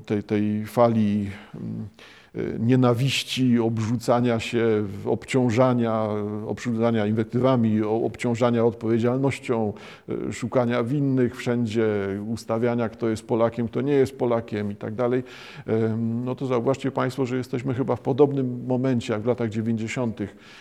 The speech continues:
kiedy też to jest to miotanie się w latach dziewięćdziesiątych pomiędzy, e, polskością a, a sowieckością, czy polskością a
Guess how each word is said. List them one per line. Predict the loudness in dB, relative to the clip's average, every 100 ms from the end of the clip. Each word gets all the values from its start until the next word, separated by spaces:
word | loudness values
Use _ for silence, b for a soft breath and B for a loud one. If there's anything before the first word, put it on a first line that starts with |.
| B
kiedy | -8 -4 -2
też | -2 -2
to | -2 -2
jest | 0 -2 -4 -4
to | -2
miotanie | 2 2 2 0 0 -2
się | -6 -8 -10 B B B _ -14
w | -8 -2
latach | 0 0 0
dziewięćdziesiątych | 0 0 -2 -2 -2 -2 -6
pomiędzy, | -8 -6 -4 -4 -4 -4 B B B B B B -12
e, | -6 -2 -2 -4 -6 -12 -18 -12 -10 0
polskością | 2 2 4 4 4 2 2 4
a, | 4 4 2 -2 -2
a | -2 -2
sowieckością, | -6 2 6 6 4 2 2 2 -4 -4
czy | -4
polskością | -4 -4 -2 -2 -2 -4 -2
a | 0